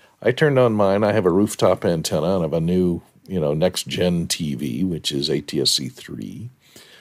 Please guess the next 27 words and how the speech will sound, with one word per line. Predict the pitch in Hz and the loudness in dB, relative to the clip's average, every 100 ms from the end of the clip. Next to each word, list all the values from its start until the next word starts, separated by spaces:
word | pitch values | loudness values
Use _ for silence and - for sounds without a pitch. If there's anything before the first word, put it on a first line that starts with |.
| - _ _ | -20 _ _
Turned | 131 139 | 2 4
it | 143 | 6
on, | 120 113 107 | 6 4 2
scanned | - 110 110 101 | 2 2 4 4
just | 120 | 2
the | - | 2
digital | 95 104 101 92 | 2 2 4 0
channels | 90 98 92 90 90 | 0 0 0 0 0
in | 90 | -2
the | 78 | 0
Los | 87 85 - | 0 2 2
Angeles | 92 87 87 | 0 0 0
area. | 78 82 80 | 2 0 0
I | |
get | 104 110 | 0 -2
a | |
hundred | 78 - 127 123 127 76 | -4 0 2 2 0 -6
and | 60 - | -14 -10
fifty-eight | - 110 - 98 - 80 - | -4 -4 -4 -6 -4 -6 -6
channels, | - - 73 62 52 - - - | -12 -12 -10 -12 -14 -16 -18 -14
all | - 87 113 | 0 2 2
free, | - - - - 110 _ _ - - - _ _ | 0 -4 -4 -6 -14 _ _ -20 -20 -20 _ _
all | 87 107 104 | 4 6 6
ad | 85 78 | 4 2
supported. | - - - 55 - 98 117 - - _ _ _ _ - | -2 -4 -4 -6 -4 -8 -10 -16 -20 _ _ _ _ 0
And, | 107 107 98 | 2 4 4
um, | 104 98 95 95 | 4 6 4 2